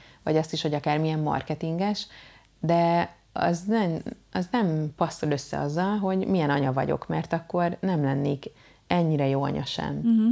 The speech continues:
Speaker 1: És persze az anyaságomat is sokszor megkérdőjelezem, hogy elég jó anya vagyok-e, a fiamnak is, meg a lányomnak külön-külön, mert ugye t-, nagy a korkülönbség, ezért valahogy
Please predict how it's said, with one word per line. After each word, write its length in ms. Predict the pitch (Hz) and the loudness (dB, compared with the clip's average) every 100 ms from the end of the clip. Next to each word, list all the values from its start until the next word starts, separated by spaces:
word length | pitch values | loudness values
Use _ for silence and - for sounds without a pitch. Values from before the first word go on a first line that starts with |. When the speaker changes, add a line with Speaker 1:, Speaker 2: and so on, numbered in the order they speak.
| 262 _ | 0 _
Speaker 1:
És 140 | - 170 | -4 2
persze 300 | 175 175 180 | 2 4 2
az 80 | 180 | 2
anyaságomat 680 | 208 202 - 160 151 151 | 2 2 0 0 0 0
is 100 | 160 | 0
sokszor 300 | - 165 160 | -2 -4 -2
megkérdőjelezem, 1000 | 156 151 - 156 156 156 156 156 156 156 165 - - - | -2 -2 -4 -2 0 0 0 -2 -2 -2 -6 -12 -20 -20
hogy 240 | - 160 151 | -4 -2 2
elég 280 | 185 208 160 | 4 4 4
jó 100 | 147 | 2
anya 200 | 147 143 | 0 0
vagyok-e, 580 | 147 147 - 156 175 190 - _ _ _ _ | 0 0 -2 -2 -2 -4 -12 _ _ _ _
a 100 | 170 | -6
fiamnak 520 | - 196 156 151 160 | 0 2 2 0 -2
is, 120 | 170 | -4
meg 160 | 165 156 | -2 -2
a 60 | 147 | 0
lányomnak 440 | 143 147 151 156 | 0 0 -2 -2
külön-külön, 480 | 185 156 147 151 147 | -2 -4 -4 -4 -4
mert 160 | 147 | -2
ugye 280 | 156 160 160 - - | -2 -2 -4 -8 -16
t-, 100 | - - | -16 -6
nagy 140 | 175 | -2
a 80 | 156 | -2
korkülönbség, 580 | - 147 - 156 151 156 | 0 0 0 -4 -4 -2
ezért 240 | 160 160 | -2 -2
valahogy 280 | - 165 165 | -2 -4 -4